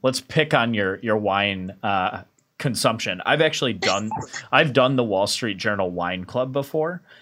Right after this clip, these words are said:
Speaker 1: Um,
Speaker 2: Okay.
Speaker 1: and, and so this will be a fun example. So let's, let's not even think about the wine box for, for the first part of the analysis. Let's just talk about how much wine you drink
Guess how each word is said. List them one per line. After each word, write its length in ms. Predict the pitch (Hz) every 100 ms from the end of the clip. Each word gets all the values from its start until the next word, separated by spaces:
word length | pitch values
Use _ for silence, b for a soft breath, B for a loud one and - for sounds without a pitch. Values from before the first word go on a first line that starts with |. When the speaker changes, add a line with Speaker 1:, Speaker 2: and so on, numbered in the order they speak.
| B 101
Speaker 1:
Um, 360 | 101 95 92
Speaker 2:
Okay. 360 | 254 254 202 247 - -
Speaker 1:
and, 140 | 120
and 200 | 120 123
so 200 | 120 131
this 180 | 117 127
will 80 | 139
be 120 | 123
a 40 | 107
fun 220 | 123 107
example. 460 | 92 98 92 92 92
So 320 | - 113 107 B B -
let's, 340 | 151 151 -
let's 220 | 156 151
not 260 | 139 135 160
even 240 | 165 160
think 320 | 139 - 135 123
about 520 | 110 98 95 90 - _ _ -
the 360 | 117 104 98 95
wine 500 | 104 104 107 113 104
box 640 | 92 95 90 69 - - - _
for, 380 | - 107 101 -
for 140 | 117
the 100 | 98
first 460 | 90 - 104 - -
part 240 | - 95
of 60 | 87
the 100 | 87
analysis. 760 | 82 82 85 82 - 76 - - B B
Let's 200 | 135 131
just 440 | 123 110 127 127 -
talk 260 | 113 107
about 300 | 110 98 87
how 160 | - 107
much 220 | 104 90
wine 640 | 95 95 95 92 90 87 -
you 320 | 107 104 120
drink 520 | 113 101 98 92 -